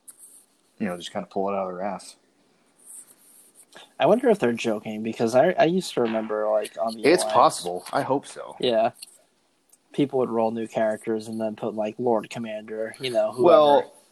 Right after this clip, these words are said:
Speaker 1: but the thing that makes me have reservations about that was, like, like the, the out of character, you know, like,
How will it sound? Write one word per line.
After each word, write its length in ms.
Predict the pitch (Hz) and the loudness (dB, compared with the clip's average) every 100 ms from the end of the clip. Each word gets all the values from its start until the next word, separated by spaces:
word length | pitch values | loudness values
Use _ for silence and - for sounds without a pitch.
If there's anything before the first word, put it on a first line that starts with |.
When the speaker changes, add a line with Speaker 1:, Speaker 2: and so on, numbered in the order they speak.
| - | -10
Speaker 1:
but 140 | 131 131 | -4 -4
the 80 | 123 | 0
thing 260 | 165 147 | 2 2
that 140 | 131 131 | 2 2
makes 300 | 127 - 131 | -2 -2 -6
me 880 | 120 117 113 110 104 104 107 98 - - - - _ _ _ _ _ - | -4 -2 -2 -2 -4 -4 -6 -10 -16 -20 -20 -20 _ _ _ _ _ -10
have 220 | 113 110 | -4 -2
reservations 640 | 110 107 104 104 104 113 107 | -2 -2 -2 -2 -4 -8 -4
about 320 | 92 80 90 | 0 0 2
that 300 | 104 104 98 | 4 4 2
was, 280 | 101 92 82 | -4 -10 -12
like, 180 | 90 - | -16 -14
like 180 | 87 95 _ - | -12 -12 _ -12
the, 260 | 90 87 | -10 -10
the 120 | - 101 | -2 0
out 100 | 101 | 0
of 80 | 95 - _ - - | -4 -18 _ -16 -8
character, 600 | 110 101 - 98 90 - | -6 -6 -10 -10 -10 -12
you 100 | 107 | -8
know, 140 | 95 87 | -6 -4
like, 220 | 85 | -4